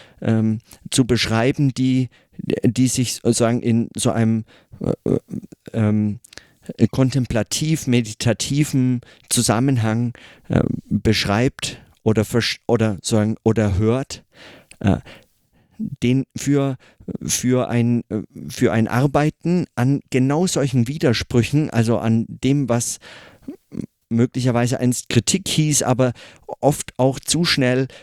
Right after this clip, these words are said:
genau in solche geschmeidige Überbrückung hinführen,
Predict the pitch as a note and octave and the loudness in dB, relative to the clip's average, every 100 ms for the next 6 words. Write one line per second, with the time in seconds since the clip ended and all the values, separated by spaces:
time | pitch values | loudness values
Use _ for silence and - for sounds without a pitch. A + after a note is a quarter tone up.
0 | _ - C3 C3+ D#3+ C3 C3+ C3 B2 A2+ | _ 0 2 2 0 0 0 0 -2 -2
1 | - A#2 C3 C#3+ C3+ B2 A#2+ A2+ D3+ - | 0 2 0 0 0 2 2 0 -2 0
2 | D3 A#2 G2+ C#3 B2+ - C#3 C3+ A#2+ | 0 2 2 0 -2 -4 0 2 0